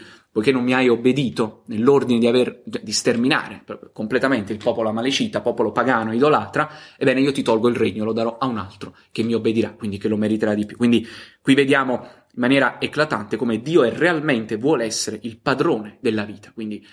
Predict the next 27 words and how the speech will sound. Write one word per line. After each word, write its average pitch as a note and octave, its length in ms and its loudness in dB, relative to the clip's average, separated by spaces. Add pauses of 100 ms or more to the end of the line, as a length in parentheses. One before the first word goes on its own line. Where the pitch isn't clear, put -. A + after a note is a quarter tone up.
(240)
così - 260 -4
come C3+ 360 2
non A#2 140 -2
bisogna A#2 320 -2
sopprimerla, A2 920 0 (220)
eh, F#2+ 240 -12
senza A2+ 320 -2
che A2+ 80 0
lui B2 100 2
l'abbia A2+ 240 2
deciso, C3 500 2 (160)
così A#2+ 200 -2
non A2+ 80 2
bisogna A#2 340 0
conservarla C#3 800 -2
se - 120 -4
lui A2+ 120 4
ha - 20 4
deciso G#2 300 0
il G#2 80 -4
contrario. - 480 -8 (200)
State A2 280 -4
tranquilli, A2 340 0
accadeva G#2+ 440 2
soltanto G#2+ 480 0
nell'Antico G#2+ 440 -2
Testamento, G2+ 520 -6